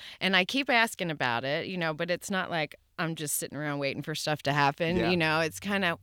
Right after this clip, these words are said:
Speaker 1: "Next time you guys go up, let me know." Yeah, I'll get up there eventually, but I would like that. I would like access to some of the building places I've never seen, but
Speaker 2: Have
Speaker 1: I
Speaker 2: you been in the
Speaker 1: think
Speaker 2: clock?
Speaker 1: No.
Speaker 2: Oh, that's cool, too.
Speaker 1: <sighs> All right.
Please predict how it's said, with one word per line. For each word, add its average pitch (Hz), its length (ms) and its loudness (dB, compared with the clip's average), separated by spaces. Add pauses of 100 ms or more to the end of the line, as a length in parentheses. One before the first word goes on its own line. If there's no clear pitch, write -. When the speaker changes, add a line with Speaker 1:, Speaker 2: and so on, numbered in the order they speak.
Speaker 1:
"Next 240 220 -4
time 269 220 -4
you 269 80 -2
guys 262 260 -2
go 285 140 0
up, 294 200 0
let 165 220 -2
me 233 100 0
know." 277 400 2
Yeah, 156 200 -6 (420)
I'll 220 140 6
get 151 160 -2
up 120 160 -6
there 123 160 -4
eventually, 104 520 -8
but 156 300 -4 (380)
I 190 100 4
would 208 180 -4
like 175 280 -2
that. 131 280 -2
I 165 80 -2
would 160 220 -12
like 147 240 -4
access 139 420 -4
to 135 100 -12
some 139 260 -8
of 135 80 -10
the 127 80 -14
building 120 600 -8 (320)
places 135 520 -8
I've - 160 -6
never 92 180 -8
seen, 185 260 -8
but 247 140 -6
Speaker 2:
Have 254 100 2
Speaker 1:
I - 20 0
Speaker 2:
you 269 60 -2
been 277 120 2
in 285 40 6
the - 80 4
Speaker 1:
think - 80 -4
Speaker 2:
clock? 101 380 -4 (1040)
Speaker 1:
No. 160 680 2
Speaker 2:
Oh, 92 80 -6
that's 92 180 -6
cool, 85 180 -10
too. - 160 -6
Speaker 1:
<sighs> 82 680 -6
All 151 80 -10
right. 110 320 -8